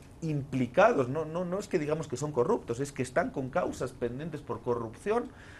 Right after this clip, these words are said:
están decidiendo frente a cincuenta y cuatro millones de brasileiros, brasileiras que,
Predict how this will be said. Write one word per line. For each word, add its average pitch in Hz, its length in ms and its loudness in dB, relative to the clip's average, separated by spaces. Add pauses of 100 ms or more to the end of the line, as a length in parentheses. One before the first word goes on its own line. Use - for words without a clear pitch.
(140)
están 147 340 4
decidiendo 147 800 4 (880)
frente 110 300 -2
a - 20 -8
cincuenta 101 380 -6
y - 20 -12
cuatro 123 240 2
millones 113 300 -4
de 113 80 -2
brasileiros, 104 560 0
brasileiras 104 560 -2
que, 78 280 -8